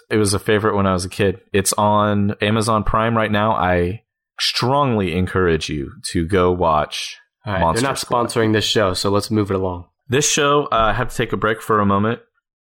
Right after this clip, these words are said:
Speaker 1: Today's episode is brought to you by Monster Squad. Monster Squad is a, is a nineteen eighties horror film cult classic. If you go to
Speaker 2: Mm-hmm.
Speaker 1: Amazon Prime today,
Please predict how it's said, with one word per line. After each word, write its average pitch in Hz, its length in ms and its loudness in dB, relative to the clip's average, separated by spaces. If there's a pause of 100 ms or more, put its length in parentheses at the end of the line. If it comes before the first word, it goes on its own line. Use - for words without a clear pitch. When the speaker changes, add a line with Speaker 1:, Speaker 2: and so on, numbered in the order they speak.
(180)
Speaker 1:
Today's 135 340 2
episode 131 460 -2
is 95 120 0
brought 101 320 0
to 113 140 -4
you 107 140 2
by 101 180 0
Monster 95 520 -2
Squad. 156 480 -2 (500)
Monster 110 320 -2
Squad 131 340 2
is 117 160 2
a, 107 320 2 (180)
is 104 200 0
a 98 100 2
nineteen 113 360 0
eighties 113 520 0
horror 120 260 0
film 113 280 -2
cult 110 260 -2
classic. 139 560 -4 (380)
If - 160 -10
you 101 120 2
go 107 240 2
to 107 200 0
Speaker 2:
Mm-hmm. 98 100 2
Speaker 1:
Amazon 107 400 0
Prime 110 340 0
today, 131 600 0